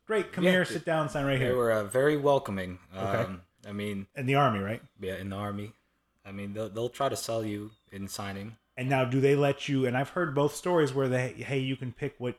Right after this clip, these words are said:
Speaker 1: what team you wanna be on and what game you wanna play," or they'll tell you one thing and have another. So how was that process for you?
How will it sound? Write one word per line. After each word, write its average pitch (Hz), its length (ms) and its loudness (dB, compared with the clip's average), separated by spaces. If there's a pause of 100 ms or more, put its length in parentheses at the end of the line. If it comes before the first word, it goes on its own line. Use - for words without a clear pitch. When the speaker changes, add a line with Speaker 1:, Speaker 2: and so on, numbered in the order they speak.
Speaker 1:
what 117 160 -8 (200)
team 147 240 -2
you 143 80 2
wanna 143 160 2
be 143 140 2
on 135 140 2
and 131 100 0
what 120 120 -2
game 135 180 -2
you 143 80 0
wanna 135 160 0
play," 131 320 -2
or 117 420 -2
they'll 113 160 -6
tell 139 180 -2
you 123 100 0
one 123 220 -2
thing 123 200 -2
and 113 100 -2
have 113 160 -4
another. 117 500 -2 (640)
So 113 320 -2
how 135 200 0
was 117 100 0
that 120 180 -2
process 95 420 -10
for 85 160 -16
you? 92 100 -12